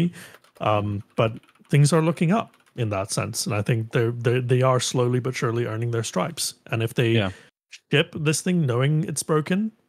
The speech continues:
Speaker 1: and they're like, "Yeah, we're gonna rein this in in two or three months or two or three weeks," whatever the case is, there's a timeline, and then they execute those changes and they're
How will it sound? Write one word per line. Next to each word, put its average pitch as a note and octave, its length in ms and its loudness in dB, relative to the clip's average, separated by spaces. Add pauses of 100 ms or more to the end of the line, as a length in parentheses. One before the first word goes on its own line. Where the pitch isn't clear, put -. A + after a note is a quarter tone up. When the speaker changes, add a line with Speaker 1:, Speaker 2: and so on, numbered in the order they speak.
Speaker 1:
and A2 160 -2
they're A2 140 -4
like, A2 260 -4
"Yeah, C3 180 2
we're C3 220 2
gonna B2+ 360 0
rein C3 240 2
this C#3 160 2
in D3+ 280 2
in A#2+ 280 -2
two B2 240 0
or C3 60 2
three D3+ 180 0
months D3+ 300 0
or G2+ 200 0 (100)
two B2 140 -4
or B2+ 60 -2
three D3 160 0
weeks," C#3 240 0
whatever A#2 320 2
the C3+ 80 0
case D3+ 260 2
is, C3+ 160 2
there's A#2 240 -2
a A#2 40 -4
timeline, C3 500 0 (400)
and A#2 140 2
then C3+ 100 6
they B2+ 120 4
execute F#3+ 480 -2
those G#3 200 2
changes G#3+ 400 2
and A#2 160 0
they're A2 160 -4